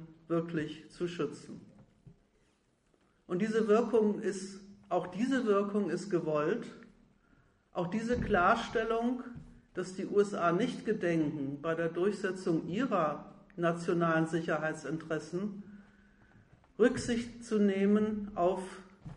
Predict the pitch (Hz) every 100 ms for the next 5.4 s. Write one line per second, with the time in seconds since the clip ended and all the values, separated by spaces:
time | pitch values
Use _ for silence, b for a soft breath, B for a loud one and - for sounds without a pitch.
0 | - - _ - - _ 175 208 220 202
1 | 185 185 196 202 214 214 170 175 196 233
2 | 233 202 202 202 196 190 190 190 - -
3 | - - 202 202 - 185 185 175 180 175
4 | - 185 185 - 180 175 170 170 170 170
5 | 180 170 165 165